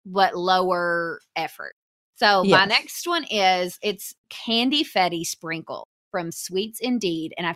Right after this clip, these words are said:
Speaker 1: found them on Amazon, and we'll, you know, post a lot of pictures if you hear 'em. <laughs> I'm actually looking at them. So it's got, like, some big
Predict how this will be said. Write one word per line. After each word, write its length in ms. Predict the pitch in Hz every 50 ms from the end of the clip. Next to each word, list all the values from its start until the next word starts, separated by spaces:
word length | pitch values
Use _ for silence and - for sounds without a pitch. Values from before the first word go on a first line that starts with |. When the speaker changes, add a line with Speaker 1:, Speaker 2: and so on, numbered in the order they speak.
| - -
Speaker 1:
found 220 | 175 175 180 208
them 160 | 233 262 277
on 160 | 302 302 302
Amazon, 640 | - - 190 180 170 170 165 170 156 147 143 151 151
and 140 | 147 185 185
we'll, 260 | 180 185 185 185 - _
you 140 | 208 185
know, 100 | 160 156
post 260 | 147 - 165 170 - -
a 40 |
lot 120 | 190 190 185
of 40 | 180
pictures 340 | - - - - 170 165 -
if 120 | 180 170 -
you 120 | 180 175
hear 200 | 185 285 320 294
'em. 220 | 226 202 202 214 220 220 - - - - - - - _ _ _ _ _ _ _ _ _ _ _ _ _ _ _ _ _ _ _
<laughs> 20 |
I'm 1400 | 151 170 - - _ - - - 226 285 240 - 285 285 - - 466 - - 523 494 - - - 370 - 277 240
actually 420 | 208 214 214 - - 214 208 190
looking 340 | 180 202 220 214 262 226 190
at 120 | 170 -
them. 280 | - 151 156 165 220 247 - - - - - - _
So 320 | - - 294 269 262 254 -
it's 240 | 240 277 294 - -
got, 460 | - 330 311 302 302 302 285 285 - - _ _ _ -
like, 280 | 226 214 196 - -
some 320 | - - - 214 190 180 - - _ _ _ _ _ 185 175
big 320 | - 202 190 214 262 269